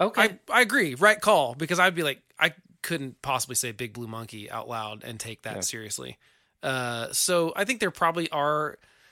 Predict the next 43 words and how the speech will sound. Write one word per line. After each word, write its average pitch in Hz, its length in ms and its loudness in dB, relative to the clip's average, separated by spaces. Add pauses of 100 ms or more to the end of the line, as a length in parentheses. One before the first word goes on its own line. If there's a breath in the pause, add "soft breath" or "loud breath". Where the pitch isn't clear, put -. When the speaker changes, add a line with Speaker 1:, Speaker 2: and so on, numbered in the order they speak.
(180)
Speaker 2:
some 156 180 -2
things 151 180 -2
like 147 140 -2
that 143 280 2
where 139 140 -4
maybe 131 260 -4
something 131 300 -4
changed, 135 420 -2
but 139 100 -8
for 156 100 -6
the 151 60 -4
most 156 220 -2
part, 127 140 -4
you're 123 100 -6
right. 123 300 0
Some 139 240 2
band 131 220 -2
names 123 260 -6
are 120 60 -6
kinda 127 220 -6
like 120 240 -6
N 139 140 -4
B 120 160 -4
A 127 140 -2
team 123 280 -6
names. 110 300 -8
I'm 117 140 -8
like, 110 320 -10 (840)
"Washington 139 640 -2
Wizards? 160 540 0
Like, 139 160 -4
why 151 260 2
do 175 120 -4
we 160 120 -4
even 156 380 -2
<laughs> - 840 -8
think 233 240 0
that 180 220 2
sounds 185 440 2
like 170 140 0
a 165 120 0 (240)
real 202 400 4
thing?" 220 540 -4